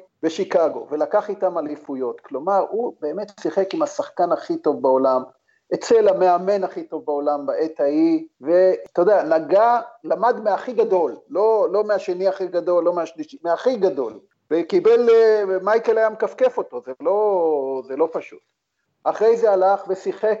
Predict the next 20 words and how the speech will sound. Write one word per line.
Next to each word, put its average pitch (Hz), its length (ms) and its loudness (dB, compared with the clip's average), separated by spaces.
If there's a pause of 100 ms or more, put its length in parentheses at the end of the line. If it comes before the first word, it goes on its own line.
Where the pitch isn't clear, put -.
(100)
אצל 208 500 2
פופוביץ', 208 840 -2
אתה 143 120 -4
מבין 180 220 -6
מה 202 80 0
אני 190 80 -2
מתכוון? 196 360 -2 (800)
אצל 180 200 0
פופוביץ' 220 760 0
גם 214 220 2
שיחק, 226 500 0
גם 220 180 0
לקח 214 300 -2
אליפויות, 196 640 -2
וגם 202 360 -4
אחרי 196 240 -6
זה 185 100 0
היה 160 180 -2
עוזר 156 340 -4
מאמן. 131 400 -10